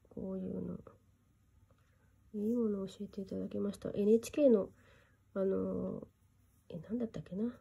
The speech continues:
素敵にハンドメイドなんだっけな。そういうので見つけて、その前に、えーっとね、布博っていうのに行った時に、二年ぐらい前かな。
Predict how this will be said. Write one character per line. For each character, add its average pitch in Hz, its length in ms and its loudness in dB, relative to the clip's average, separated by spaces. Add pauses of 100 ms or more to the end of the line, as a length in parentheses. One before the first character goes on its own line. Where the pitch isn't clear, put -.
(240)
素 - 80 -20
敵 240 200 0
に 262 80 2
ハ 269 160 -2
ン 269 60 0
ド 285 100 0
メ 285 140 6
イ 208 40 4
ド - 180 -4
な 226 100 4
ん 226 60 2
だ 170 80 -6
っ - 20 -10
け 190 100 -16
な。 180 140 -12
そ 226 160 -8
う 233 80 0
い 254 80 2
う 262 40 4
の 208 120 4
で - 160 -8 (600)
見 190 120 -10
つ - 180 -20
け 190 160 -4
て、 196 540 -4 (100)
そ - 140 -6
の 240 160 4
前 269 340 8
に、 - 260 0 (1300)
え - 20 -14
ー 190 320 -4
っ - 20 -10 (120)
と 185 100 -8
ね、 175 160 -6
布 196 340 6
博 302 320 2
っ 226 40 4
て - 240 -4
い 190 140 2
う 190 40 2
の 180 120 0
に 180 240 -4 (140)
行 190 140 -10
っ - 20 -20
た 220 200 -2
時 226 320 -2
に、 185 280 -2
二 190 140 2
年 214 160 4
ぐ 262 100 6
ら 285 80 8
い 262 40 6
前 226 180 4
か 208 180 -8
な。 208 300 -4